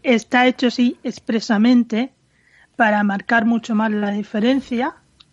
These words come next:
que podría ser, o es que este hechizo, esta, eh, bre-, brebaje que se ha sacado William de la manga es realmente así, porque cuando tú lo ves a él,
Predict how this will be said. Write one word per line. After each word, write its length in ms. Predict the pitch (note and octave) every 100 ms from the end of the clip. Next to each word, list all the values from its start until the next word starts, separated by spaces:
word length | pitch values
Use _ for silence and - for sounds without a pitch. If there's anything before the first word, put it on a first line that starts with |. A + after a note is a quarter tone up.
| _ _ _ _
que 120 | -
podría 400 | G#3 F3+ F#3 G3
ser, 400 | F3+ B3+ C4 C#4+ _ _ _ - -
o 240 | C#4+ A#3+
es 220 | A#3 A3 -
que 160 | B3
este 260 | G3+ - B3+
hechizo, 560 | A#3 - C4 - C4 C4
esta, 840 | A3 - A#3 A#3 A3+ A3+ A3 A3 G#3+
eh, 140 | A#3 A3+
bre-, 320 | A3+ A#3+ C4 D#4 A#3 -
brebaje 580 | A3+ G#3+ A3+ A3+ A#3+
que 160 | - G#3
se 100 | -
ha 40 | G#3+
sacado 680 | A3+ G3+ A3 A3 A3+ G#3+ G#3
William 440 | G#3 B3 A3 G#3+
de 80 | G#3
la 100 | G#3+
manga 440 | G#3+ A#3 B3+ E4+ E4+
es 200 | B3 G3+ A#3 -
realmente 440 | A#3+ G#3 G3 F#3
así, 180 | - C#4
porque 400 | C4+ G3+ A3+ G3+ - - _ _ _ _ _ _ _
cuando 280 | - G#3 G3+
tú 120 | B3+
lo 120 | D#4+
ves 180 | D#4 -
a 120 | B3+ C4+
él, 200 | F4